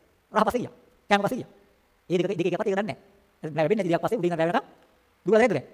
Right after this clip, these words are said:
දුවලා. එහෙනම් දිවත් ඔච්චරයි. කය? දැන් පස්සේ ගියම කොහොමද යන්න කැමති? වාඩි වෙලා ඇඟේ හැප්පෙන්නේ නැතුව සැප පහසු. එහෙම යන්න කැමතිද නැද්ද? ඒක තමයි කැමැත්ත. දැන් එහෙම යන්න හම්බ වෙනවද? ඔව් හම්බ වෙනවා නම් හම්බ වෙනවා නම් දිගට කැමැත්ත ඉෂ්ට වෙනවා නම් දිගටම කොහෙන්න ඕනේ?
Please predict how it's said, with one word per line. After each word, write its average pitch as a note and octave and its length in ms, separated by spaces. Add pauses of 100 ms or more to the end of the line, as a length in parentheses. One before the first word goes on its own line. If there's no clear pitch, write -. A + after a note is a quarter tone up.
(300)
දුවලා. D#3+ 220 (180)
එහෙනම් D#3+ 220 (100)
දිවත් F3+ 200
ඔච්චරයි. C#3 260 (400)
කය? G3 160 (640)
දැන් E3 60
පස්සේ F#3 140
ගියම G#3 100
කොහොමද G#3 140
යන්න G#3 100
කැමති? C3 180 (880)
වාඩි C3 260
වෙලා C3+ 160 (680)
ඇඟේ D3+ 160
හැප්පෙන්නේ C#3 260
නැතුව E3 140 (380)
සැප C#3+ 220
පහසු. C3+ 300
එහෙම G3 180
යන්න F#3+ 100
කැමතිද G#3 180
නැද්ද? A3+ 140 (260)
ඒක F3+ 140
තමයි A3 140
කැමැත්ත. F3 200 (280)
දැන් F#3+ 100
එහෙම F#3 120
යන්න F#3 100
හම්බ G#3 100
වෙනවද? C3+ 180 (1160)
ඔව් C3 60
හම්බ F3+ 140
වෙනවා A#3+ 160
නම් A3 100 (440)
හම්බ F#3+ 160
වෙනවා B3 200
නම් C#4+ 100
දිගට A3 160
කැමැත්ත G#3 240
ඉෂ්ට B3 100
වෙනවා C4 120
නම් C4 60
දිගටම C4+ 160
කොහෙන්න C4+ 160
ඕනේ? D#4 120